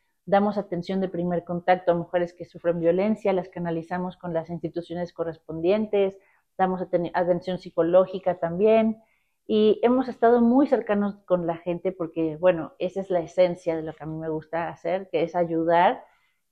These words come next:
eh, tenderle la mano a quien más lo necesita. Y Azcapotzalco, que, pues, es la tierra que vio nacer y crecer a mi padre, que es un lugar de,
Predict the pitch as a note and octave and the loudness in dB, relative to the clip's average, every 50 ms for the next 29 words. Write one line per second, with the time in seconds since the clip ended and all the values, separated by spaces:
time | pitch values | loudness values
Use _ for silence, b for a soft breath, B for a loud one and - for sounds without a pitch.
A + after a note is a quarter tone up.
0 | _ - - F#3 F#3 F#3 F#3 F3+ F#3 F3+ F#3 F#3 F#3+ G3 G#3+ G#3 G3+ F3+ E3+ F#3 | _ -6 0 2 4 4 4 4 2 2 4 4 4 6 6 6 6 6 6 4
1 | F#3+ G3 G3 G3+ G3 G3+ G3+ - F#3+ F#3 F#3 F#3 F#3 F3+ - F#3+ F#3+ F#3+ F#3 - | 2 2 2 2 0 -2 -4 -4 -6 -4 -2 -2 -2 -2 -2 -4 -4 -4 -6 -8
2 | G3 F#3+ - - G3+ F#3 - G#3+ G#3+ - - F#3 F3 F3+ - - F#3 F3+ - - | -10 -10 -8 -8 -6 0 2 2 2 2 2 2 2 2 0 -2 -8 -6 -4 -4
3 | F3 - - - G#3 G#3 G#3 G3+ - G3+ - - E3+ E3 - E3 E3 E3 E3 E3 | -6 -4 2 2 2 2 2 0 -4 -8 -4 -4 -4 -4 -4 -8 -8 -8 -4 0
4 | F#3 F3+ F3+ - F#3+ F3+ F3 E3+ F3 F3+ F3+ F3 E3+ b b b b b b _ | 0 0 0 2 2 4 4 4 4 2 2 0 -2 b b b b b b _
5 | - F3+ F3 F3 F3 F3 E3+ F3 F#3 F3+ F3+ - - G3 F#3 F3+ F3 F3 - - | -6 -2 0 2 2 2 4 4 4 4 2 0 -6 -4 -4 -4 -6 -6 -2 2
6 | G3 F#3+ F#3+ F#3 F3+ F3+ F3+ - F3+ E3 D#3+ - - F#3 F3+ F3 F3 F3 F3 E3 | 4 4 4 4 2 0 -4 -4 -4 -4 -4 0 4 4 6 6 4 2 0 -6
7 | - _ - F#3 F#3 F#3 F3+ F3 F3+ F3+ F3+ F3+ F3 E3+ - F3+ F3+ E3+ E3 E3 | -2 _ 6 8 8 8 8 6 4 2 2 0 -2 -2 -4 -4 -4 -2 0 2
8 | E3+ E3+ E3+ E3+ E3+ F3 F3 E3+ E3+ E3+ | 2 2 2 0 0 0 2 2 0 -2